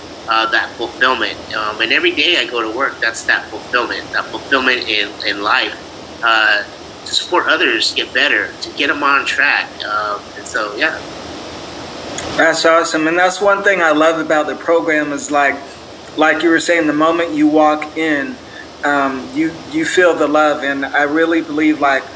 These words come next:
Speaker 2: a lot of the, um, you know, that's what these, uh, well, that's what they need most. You know, the, um, of course, the classes are great. The, um,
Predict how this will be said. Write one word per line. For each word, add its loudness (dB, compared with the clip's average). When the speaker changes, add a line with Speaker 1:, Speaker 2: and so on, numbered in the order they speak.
Speaker 2:
a 4
lot 6
of -4
the, 0
um, -2
you 0
know, 4
that's 2
what 4
these, -2
uh, 2
well, 4
that's 4
what 2
they 2
need -4
most. 2
You -2
know, 2
the, -2
um, -2
of -4
course, 2
the -4
classes 2
are 4
great. 2
The, 2
um, 0